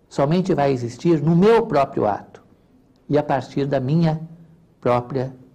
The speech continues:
escolha. E, portanto, se há algo de universal nos critérios e nos valores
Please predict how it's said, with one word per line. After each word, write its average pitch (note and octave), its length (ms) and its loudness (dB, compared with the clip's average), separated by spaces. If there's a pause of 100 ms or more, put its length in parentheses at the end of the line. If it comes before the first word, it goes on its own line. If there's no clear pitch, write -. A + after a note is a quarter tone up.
(100)
escolha. A2 600 -6 (2250)
E, C#3 80 0
portanto, D#3+ 600 0 (600)
se G3 400 -2
há C#3+ 300 0
algo F3+ 300 2
de E3 80 2
universal E3 840 0 (1700)
nos B2+ 160 -4
critérios D3 540 0
e C#3 40 -8
nos B2+ 140 -4
valores A2+ 760 -4